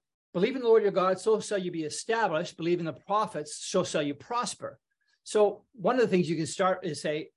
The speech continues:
"I'm gonna believe what the prophets and the scriptures have said. I'm gonna believe what Isaiah said."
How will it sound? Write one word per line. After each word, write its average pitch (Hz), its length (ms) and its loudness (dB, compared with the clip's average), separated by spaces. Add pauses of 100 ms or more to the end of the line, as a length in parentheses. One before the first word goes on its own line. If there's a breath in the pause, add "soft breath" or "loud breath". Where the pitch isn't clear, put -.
(480)
"I'm 302 140 -2
gonna 277 100 2
believe 165 540 -2
what 240 160 -8
the - 40 -10
prophets 208 460 -2
and 190 100 2
the 190 60 2
scriptures 185 640 -6 (140)
have 135 140 -6
said. 135 300 -2 (220 loud breath)
I'm 311 120 4
gonna 294 160 6
believe 190 520 6
what 165 180 4
Isaiah 170 460 4
said." 139 240 0